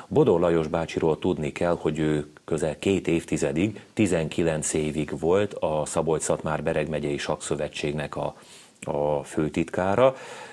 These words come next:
Ez gyakorlatilag azt a pozíciót jelentette, hogy Lajos bácsi volt a megye sakk életének szervezője is, rendezője is, vezetője. Egy nyugdíjas katonatiszt, alezredes gépészmérnök volt Lajos bácsi,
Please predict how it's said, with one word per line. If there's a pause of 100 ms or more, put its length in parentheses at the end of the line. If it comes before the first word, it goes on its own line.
(240)
Ez
gyakorlatilag
azt
a
pozíciót
jelentette,
hogy
Lajos
bácsi
volt
a
megye
sakk
életének
szervezője
is,
rendezője
is,
vezetője. (400)
Egy
nyugdíjas
katonatiszt,
alezredes
gépészmérnök
volt
Lajos
bácsi,